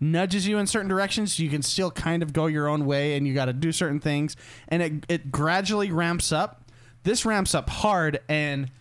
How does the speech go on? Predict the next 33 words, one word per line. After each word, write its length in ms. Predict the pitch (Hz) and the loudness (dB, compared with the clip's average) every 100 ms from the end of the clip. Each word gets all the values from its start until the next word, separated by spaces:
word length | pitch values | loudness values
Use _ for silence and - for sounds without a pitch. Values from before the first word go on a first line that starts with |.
| - - - | -20 -16 -4
you 440 | 208 254 262 240 | 0 2 2 2
are 140 | 175 170 | 0 0
seriously 480 | - 240 214 196 165 | 0 0 0 0 2
going, 340 | 160 156 151 151 | 2 2 0 0
"I 80 | |
need 180 | 170 208 | 0 0
to 80 | 254 | -2
do 140 | 233 226 | 0 0
this, 340 | 175 175 - | 0 0 0
but 200 | - 160 | 0 -2
before 260 | 156 202 208 | 0 0 0
I 20 | |
need 160 | 202 | 0
to 60 | 165 | 0
do 140 | 156 | 0
this, 240 | 165 220 180 | 0 0 2
I 40 | |
need 140 | 160 139 | 0 0
to 60 | 131 | -2
do 120 | 143 | 0
this, 500 | 226 254 - - - - | 0 0 0 -2 -4 -4
and 120 | 143 | 0
I 40 | |
need 160 | 151 175 | 0 0
to 60 | 139 | 0
do 120 | 143 | 0
this 520 | 170 220 160 - - - - - | 2 0 0 -2 -4 -8 -14 -6
because 300 | 151 175 160 | -2 0 0
I 60 | |
need 180 | 165 175 | 0 0
to 60 | 139 | 0
do 140 | 147 | 0
this." 540 | 156 202 165 - - | 2 0 0 -2 -4